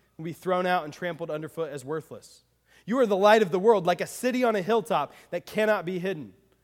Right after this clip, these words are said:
No one lights a lamp and then puts it under a basket. Instead, a lamp is placed on a stand where it gives light to everyone in the house. In the same way, let your good deeds shine out for all to see so that everyone will praise your heavenly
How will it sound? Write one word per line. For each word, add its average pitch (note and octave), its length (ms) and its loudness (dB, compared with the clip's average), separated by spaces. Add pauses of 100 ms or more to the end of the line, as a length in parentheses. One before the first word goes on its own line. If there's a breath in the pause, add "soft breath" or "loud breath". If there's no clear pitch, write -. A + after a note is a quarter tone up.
(280)
No G3 180 2
one B3 180 4
lights G#3 240 2
a G#3 60 2
lamp F#3+ 340 0
and F3+ 140 -6
then E3+ 120 -6
puts F#3+ 220 -6
it - 120 -4
under F3 200 -4
a D3 60 -2
basket. E3+ 440 -2
Instead, F#3 360 -2
a F3 40 0
lamp F3+ 320 -4
is D#3+ 120 -16
placed F3 380 -8
on D3+ 80 -6
a C#3 60 -12
stand D#3+ 400 -8 (260 soft breath)
where F3+ 160 -2
it D#3 120 -8
gives D#3+ 240 -4
light E3+ 420 0
to D3 140 -10
everyone F#3 400 -4
in F3 100 -6
the D#3+ 80 -6
house. C#3 500 -12 (540)
In E3 100 -8
the F3 80 -6
same A3+ 340 0
way, E3+ 200 0
let E3+ 180 -2
your E3+ 100 -6
good D#3+ 320 -2
deeds E3+ 300 -10
shine E3+ 400 -4
out D#3 300 -6
for D#3 180 -10
all D#3+ 300 -4
to D#3+ 120 -18
see C#3 300 -10
so C#3 160 -16
that C#3 180 -14
everyone D#3+ 500 -8
will C3 120 -12
praise D3+ 500 -6
your B2+ 140 -12
heavenly D3 520 -10